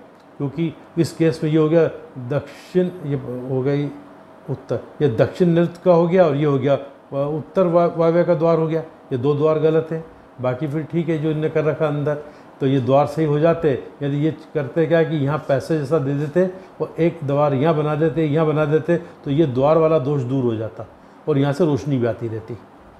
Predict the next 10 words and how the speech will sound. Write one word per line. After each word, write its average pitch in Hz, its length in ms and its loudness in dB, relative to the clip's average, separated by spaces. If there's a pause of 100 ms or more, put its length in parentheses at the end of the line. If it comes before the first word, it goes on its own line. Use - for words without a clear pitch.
(580)
ठीक 147 120 -8
है 180 60 2
ना। 156 100 -2 (220)
ये 151 60 2
पूरा 156 200 4
बंद 131 260 0
पैक 139 260 -2
कर 123 80 -2
दिया 107 240 -8
इन्होंने। 110 220 -10